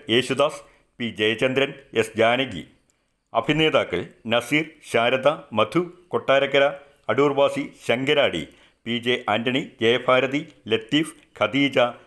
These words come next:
ശ്രീലത. ഛായാഗ്രഹണം രാജാറാം വി ഡി. സംവിധാനം പി ഭാസ്കരൻ. അമ്പലപ്പുഴയിൽ അറപ്പുകാരനായ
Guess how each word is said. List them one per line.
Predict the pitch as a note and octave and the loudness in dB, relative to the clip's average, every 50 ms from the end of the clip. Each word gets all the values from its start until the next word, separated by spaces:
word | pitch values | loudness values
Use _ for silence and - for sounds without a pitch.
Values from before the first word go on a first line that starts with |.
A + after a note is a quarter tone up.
| _ _ | _ _
ശ്രീലത. | - - A#2 B2 C3+ B2 B2+ A#2 - D#2 - - _ _ _ _ _ - - _ _ _ _ _ _ - | -8 -4 -2 -2 0 0 0 0 0 -2 -4 -6 _ _ _ _ _ -20 -20 _ _ _ _ _ _ -2
ഛായാഗ്രഹണം | - A#2 A#2 C3 C3+ C3+ C3+ - B2 A#2 A#2 A#2+ - - - F2+ | 0 2 4 4 4 2 2 2 0 0 2 0 -2 -6 -6 0
രാജാറാം | F#2+ G#2 A2+ A#2+ A#2+ B2+ B2 B2 A#2+ B2 B2 A#2+ A#2+ - - | 2 2 2 4 4 4 4 4 4 4 2 0 -4 -12 -10
വി | A#2 A#2 A#2+ A#2 A2+ | -6 -2 -2 0 0
ഡി. | A2 G#2+ F2+ - - _ _ _ _ _ _ _ _ _ _ _ _ _ _ _ _ _ _ _ | 0 -2 -6 -6 -12 _ _ _ _ _ _ _ _ _ _ _ _ _ _ _ _ _ _ _
സംവിധാനം | - C#3 D3+ D#3 D3+ B2 A2 G2+ G2 G#2+ E3 G3 - _ - - _ - - | -4 -2 0 0 0 0 0 0 0 -2 -4 -6 -12 _ -20 -20 _ -20 -6
പി | - C3 B2 A#2 | -4 -2 -2 -2
ഭാസ്കരൻ. | B2 - G#2+ G#2 G#2+ - - A2+ F2+ D#2 - - - - _ _ _ _ _ _ _ _ _ _ _ - | 0 0 0 0 0 0 -2 -2 -2 -2 -8 -12 -20 -20 _ _ _ _ _ _ _ _ _ _ _ 0
അമ്പലപ്പുഴയിൽ | A2+ B2 C#3 C#3 D#3+ D#3+ D#3+ D#3+ - C3 A#2 A#2 A#2+ G#2+ - - - _ _ _ _ - | 0 0 2 0 2 2 2 0 0 0 2 2 2 0 -2 -6 -14 _ _ _ _ 0
അറപ്പുകാരനായ | G#2 A#2+ C3+ C3+ - - D#3+ C#3 C#3 C#3 C3+ B2+ C3+ C3 C3 C3 | 2 2 2 0 0 -4 0 2 2 2 4 4 2 2 2 2